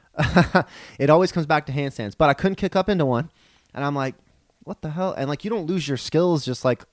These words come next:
overnight, right? Um, and then I was like, "This is weird. Maybe it's just, like, a fluke or something." Or I don't know what it was, but I was frustrated. So then I continued on. I just skipped over that or whatever it may be. And then I finished my training session. I came in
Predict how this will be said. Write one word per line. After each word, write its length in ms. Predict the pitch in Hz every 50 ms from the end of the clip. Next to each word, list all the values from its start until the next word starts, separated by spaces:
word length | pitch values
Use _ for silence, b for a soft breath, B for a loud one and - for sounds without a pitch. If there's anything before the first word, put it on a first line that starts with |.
| _ _ -
overnight, 560 | - 151 135 117 110 110 131 175 208 156 -
right? 300 | - 123 139 190 165 B B B B B B B B _ -
Um, 460 | 127 131 131 131 123 120 117 110 - b b b b b b _
and 160 | - 120 117
then 320 | 123 127 123 120 120 117 101
I 180 | 107 113 113
was 120 | 110 101 98
like, 200 | 107 104 - -
"This 180 | 135 123 -
is 140 | 107 92 92
weird. 280 | 98 110 117 117 117 113
Maybe 200 | 117 113 110 113
it's 100 | 107 -
just, 160 | 110 - -
like, 140 | 101 - 98
a 40 |
fluke 360 | 95 - - 131 127 120 - 120
or 60 | 107
something." 440 | - 127 120 117 123 117 110 104 98
Or 140 | 95 87 -
I 100 | - 104
don't 80 | 101
know 120 | 98 98 98
what 80 | 101
it 40 | 107
was, 100 | 110 101 -
but 80 | 104
I 20 | 101
was 100 | 101 -
frustrated. 480 | - 135 135 - - 104 101 110 107 b b b b b b b b b b
So 180 | - - 127
then 140 | 120 120 113
I 420 | 113 113 110 110 107 107 104 104 101 - _ _
continued 380 | - 123 - 139 131 123 117
on. 260 | 113 113 113 113 110 107
I 100 | 107 101
just 180 | 101 - -
skipped 300 | - - 107 95 - - 107
over 180 | 101 95 98
that 200 | 98 95 95 95
or 40 | 95
whatever 220 | 98 98 95 104
it 40 | 92
may 160 | 95 98 95
be. 120 | 90 95 95
And 120 | 92 95
then 80 | 101 101
I 60 | 104
finished 280 | - - 117 110 - -
my 80 | 104
training 240 | - - 107 104 101
session. 280 | - 113 107 - 113 104
I 60 | 104
came 260 | - - 113 107 101
in 240 | 104 104 101 101